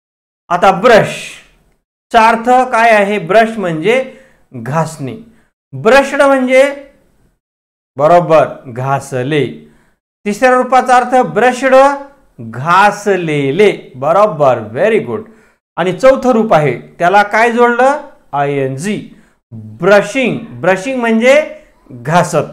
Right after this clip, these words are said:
ब्रशिंग म्हणजे घासत. तिसरं रूप आहे, तिसरं रिटर्न. रिटर्न म्हणजे परत येणे. ईडी जोडलं, दुसरं रूप तयार झालं, रिटर्नड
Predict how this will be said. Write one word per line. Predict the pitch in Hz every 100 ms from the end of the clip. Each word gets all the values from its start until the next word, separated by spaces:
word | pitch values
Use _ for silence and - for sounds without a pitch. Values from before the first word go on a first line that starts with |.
| - _ _ _ -
ब्रशिंग | 160 180 269 226
म्हणजे | 180 180 254 311 - _ _ _ 110
घासत. | 123 120 - 104 - _ _ _ _ _ _ _ 254
तिसरं | 262 285 247
रूप | 202 170 147
आहे, | 120 -
तिसरं | 202 190 214 139 - - _ _ _
रिटर्न. | 131 131 127 165 180 196 185 160 127 - - _ _ _
रिटर्न | 131 147 151 220 220
म्हणजे | 226 226 233 269 302 - _ _ _ _ -
परत | 135 143 175 185 180
येणे. | 156 143 151 151 117 107 - _ _ _ _ _ _ _
ईडी | 165 185 214
जोडलं, | 202 185 151 120 - - -
दुसरं | 139 170 233
रूप | 233 226
तयार | 202 180
झालं, | 165 165 123 - 139
रिटर्नड | 151 170 - 226 254 247 233